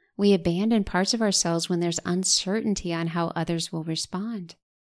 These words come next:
When we hold a belief that we can only share what others see as acceptable. When we work to be what we think others need us to be or want us to be. When we try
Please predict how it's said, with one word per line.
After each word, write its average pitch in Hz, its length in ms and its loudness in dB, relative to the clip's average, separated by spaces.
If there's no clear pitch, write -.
When 175 200 0
we 175 80 0
hold 180 200 2
a 170 60 2
belief 185 500 2
that 170 140 0
we 170 80 -2
can 180 160 -2
only 170 180 0
share 196 400 0
what 180 160 -2
others 170 300 0
see 170 260 -2
as 160 160 0
acceptable. 160 840 -4
When 170 160 2
we 165 140 4
work 170 300 0
to 170 120 -2
be 165 140 0
what - 180 -4
we 170 160 0
think 175 380 -4
others 165 340 -2
need 175 380 0
us 175 140 0
to 165 120 0
be 156 180 -4
or 156 120 -6
want 165 320 -6
us - 160 -6
to 160 100 -6
be. 151 380 -8
When 165 160 -2
we 170 140 -2
try 175 720 0